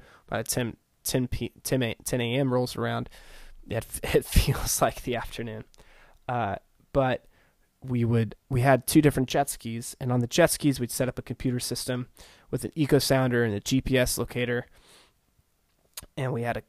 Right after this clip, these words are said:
a computer as well where we would be able to run our, our transect lines, and we were mapping the bottom of the ocean.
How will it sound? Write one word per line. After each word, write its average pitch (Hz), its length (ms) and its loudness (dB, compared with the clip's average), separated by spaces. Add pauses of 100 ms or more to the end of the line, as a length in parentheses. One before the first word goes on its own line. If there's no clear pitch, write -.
(140)
a 131 40 -12
computer 139 580 2
as 131 200 -2
well 127 360 2 (500)
where 123 600 4 (720)
we 123 160 -2
would 117 220 -2
be 131 140 2
able 120 100 0
to 113 60 -4
run 135 280 2
our, 120 320 2
our 120 140 -6
transect - 560 -2
lines, 110 260 -4
and 117 80 -2
we 120 120 0
were 120 100 -2
mapping 131 380 2
the 120 60 -2
bottom 117 280 -2
of 113 80 -8
the 113 160 -8
ocean. 110 400 -8